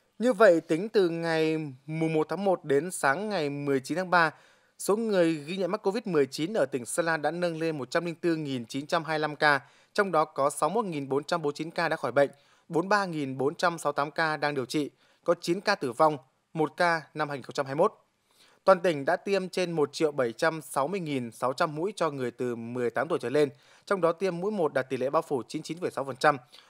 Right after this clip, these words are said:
mũi hai và ba đạt chín mươi tư phần trăm. Tiêm gần hai trăm bảy mươi mốt nghìn hai trăm mũi cho trẻ từ mười hai đến dưới mười tám tuổi,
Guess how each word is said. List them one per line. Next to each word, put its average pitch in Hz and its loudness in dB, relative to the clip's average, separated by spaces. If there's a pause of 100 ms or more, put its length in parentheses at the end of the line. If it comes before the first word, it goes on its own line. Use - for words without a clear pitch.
(120)
mũi 220 0
hai 180 0
và 120 0
ba 151 2
đạt 139 -6
chín 151 -6
mươi 175 -8
tư 156 0
phần 120 -6
trăm. 156 6 (500)
Tiêm 220 8
gần 170 6
hai 202 0
trăm 202 2
bảy 147 2
mươi 139 -4
mốt 220 2
nghìn 160 -2
hai 175 -2
trăm 170 0
mũi 190 -2
cho 190 2
trẻ 127 -2
từ 131 -2
mười 127 -4
hai 160 0
đến 139 -2
dưới 135 -2
mười 180 -2
tám 143 0
tuổi, 165 4